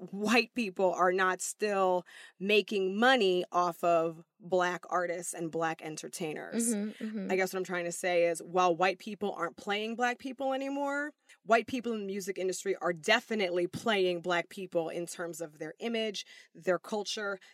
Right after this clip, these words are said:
Speaker 1: their music for their own financial gain.
Speaker 2: Oh, yes, especially in the music industry. I can't even imagine how many artists you know, that are so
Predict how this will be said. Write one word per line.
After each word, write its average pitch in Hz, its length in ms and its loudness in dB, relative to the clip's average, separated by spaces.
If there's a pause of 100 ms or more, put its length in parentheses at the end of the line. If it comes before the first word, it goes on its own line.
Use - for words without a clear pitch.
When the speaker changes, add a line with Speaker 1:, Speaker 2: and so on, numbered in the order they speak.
(100)
Speaker 1:
their 180 200 2
music 180 440 -2
for 170 160 -8
their 170 180 -6
own 165 200 -10
financial 156 580 -10
gain. 143 480 -14
Speaker 2:
Oh, 175 320 8
yes, 160 560 0
especially 185 640 -2
in 170 100 -4
the 165 80 -2
music 160 320 -8
industry. - 320 -8
I 110 60 -6
can't 254 220 -4
even 214 180 -2
imagine 160 340 0
how 160 160 -4
many 151 280 -6
artists - 640 -4 (360)
you 180 140 -4
know, 127 280 -2 (200)
that 180 120 6
are 190 140 8
so 311 720 8